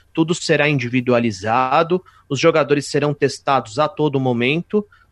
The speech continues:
todos eles na fase inicial, já que as atividades serão individuais, todos eles terão que ter um certo comprometimento,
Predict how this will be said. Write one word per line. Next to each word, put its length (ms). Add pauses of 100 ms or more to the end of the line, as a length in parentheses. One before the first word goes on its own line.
todos 300
eles 420
na 220
fase 340
inicial, 640
já 200
que 140
as 480
atividades 640
serão 340
individuais, 800 (280)
todos 300
eles 220
terão 400
que 200
ter 260
um 100
certo 380
comprometimento, 1120